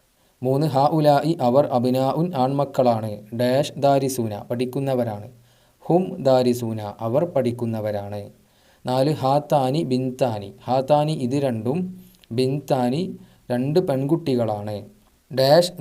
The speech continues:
ദാരിസത്താനി രണ്ട് പഠിക്കുന്ന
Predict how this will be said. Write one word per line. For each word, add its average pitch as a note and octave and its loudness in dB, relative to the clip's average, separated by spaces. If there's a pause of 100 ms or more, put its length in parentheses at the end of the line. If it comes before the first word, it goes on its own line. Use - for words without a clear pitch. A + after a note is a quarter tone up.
ദാരിസത്താനി C3+ 2 (1000)
രണ്ട് B2 0
പഠിക്കുന്ന C#3 0